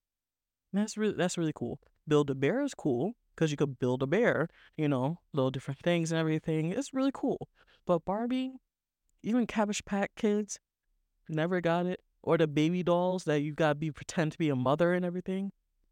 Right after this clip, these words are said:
Never understood that. But that's just me, you know. So, overall, it was an interesting movie. Very, very different. Um, I'm glad I see Oppenheimer first.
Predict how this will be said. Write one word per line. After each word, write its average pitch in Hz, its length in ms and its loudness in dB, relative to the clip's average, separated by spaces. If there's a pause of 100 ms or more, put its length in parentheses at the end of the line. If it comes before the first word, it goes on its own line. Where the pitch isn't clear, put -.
Never 180 320 0
understood 190 420 -2
that. 208 240 -2 (480)
But 143 100 -4
that's 156 160 2
just 165 180 -6
me, 160 260 -4 (840)
you 135 140 -6
know. 135 260 -4 (960)
So, 139 500 -2 (600)
overall, 165 720 0 (560)
it 139 80 -2
was 151 140 0
an - 80 -10
interesting 190 460 0
movie. 156 320 0 (320)
Very, 151 240 0
very 165 240 2
different. 151 400 -2 (640)
Um, 139 480 0
I'm 151 140 0
glad 147 220 2
I 151 40 -2
see - 200 -4
Oppenheimer 135 580 0
first. 127 420 -6